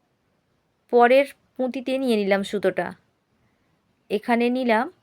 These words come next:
তিনটে সবুজ পুঁতি, একটা সাদা পুঁতি, একটা সবুজ পুঁতি, যেখানে আগের বারে ছিল তিনটে সবুজ পুঁতি। এবার দেখুন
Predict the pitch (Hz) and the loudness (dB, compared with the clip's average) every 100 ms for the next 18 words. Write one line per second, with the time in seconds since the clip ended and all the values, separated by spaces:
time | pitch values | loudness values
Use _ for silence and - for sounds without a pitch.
0 | _ _ _ _ _ _ _ _ 233 226 | _ _ _ _ _ _ _ _ -2 -2
1 | 220 240 262 214 233 - 240 - 277 208 | 2 0 0 -2 -4 -4 -8 -2 0 0
2 | - 233 - 220 226 247 226 330 302 247 | -2 -6 -4 -2 -2 -4 -4 -4 -2 -2
3 | - 226 202 185 190 185 175 170 180 - | 0 0 -2 -4 -4 -8 -6 -10 -10 -18
4 | _ 185 180 214 277 254 247 196 196 202 | _ -16 -8 -4 -2 -2 0 0 0 0
5 | 214 226 - 233 233 370 _ 240 233 220 | 0 0 -2 -2 -2 -4 _ -6 -4 0
6 | 226 220 180 185 175 170 175 180 _ _ | -2 0 -4 -4 -8 -8 -10 -12 _ _
7 | _ _ _ _ _ _ _ - 233 285 | _ _ _ _ _ _ _ -4 2 2
8 | 262 233 226 240 | 4 0 0 -4